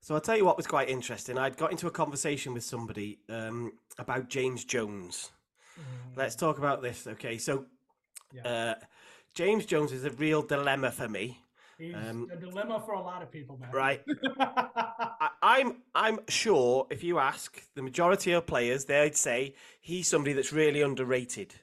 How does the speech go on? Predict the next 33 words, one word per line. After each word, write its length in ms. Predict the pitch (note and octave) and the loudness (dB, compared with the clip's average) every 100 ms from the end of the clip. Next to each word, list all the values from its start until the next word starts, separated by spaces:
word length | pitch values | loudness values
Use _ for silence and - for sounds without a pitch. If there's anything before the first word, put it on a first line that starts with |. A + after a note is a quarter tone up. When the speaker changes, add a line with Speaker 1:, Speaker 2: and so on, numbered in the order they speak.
| _ - | _ -2
Speaker 1:
or 160 | B2 E3 | 4 4
undervalued, 800 | F3 D3+ D3+ D3+ C3+ B2 A2+ G#2+ | 4 4 6 6 4 0 -2 -2
something, 440 | F#3 F#3+ G3+ F#3 - D#3+ G3+ | -2 2 2 2 -4 -4 -2
one 180 | G3+ F3+ | 4 4
of 60 | F3 | 6
those 180 | F3+ E3 | 2 2
type 220 | D#3+ D#3 | -2 -2
of 100 | C3+ | -4
words, 380 | C3 A#2+ A2 A2 | 0 0 -2 -6
right? 220 | A2+ - | -6 -6
Speaker 2:
Sure. 160 | B3+ D#3 - - _ | -6 -6 -10 -20 _
Speaker 1:
Um, 340 | C3 B2+ B2+ B2+ - _ _ _ - A2 | -6 -4 -4 -8 -18 _ _ _ -14 -2
but 140 | D#3 | 2
as 160 | E3 G3 | 4 4
an 80 | G3 | 2
idiot 320 | F3+ F3+ - | 2 2 0
fan 280 | - D#3+ D3 | 2 2 2
like 240 | C#3 C3+ | -2 -2
me 180 | D3 C3 | -4 -4
watching, 540 | C3 C3+ - A2+ G2+ A2+ | 0 -2 -2 -10 -8 -6
I 160 | B2+ C3+ | -2 0
watch 300 | B2 - - | 0 -2 -6
him 200 | A#2 B2+ - | -10 -10 -8
and 120 | C3 | -2
I 160 | C3+ E3 | 0 0
see 240 | E3+ F3+ | 0 -4
somebody 400 | F3 D3 C3+ C3+ | -4 -6 -4 -4
who 100 | C3+ B2+ | -4 -6
runs 600 | C3 C#3 G3 A3 B3 - - | -6 2 4 4 0 -4 2
all 240 | E3 G3 | 6 6
day 200 | F3 E3+ | 4 0
long. 300 | C#3+ A2+ G#3 _ _ _ _ - | 0 -2 -4 _ _ _ _ -16
Speaker 2:
Yes. 220 | D3 | -16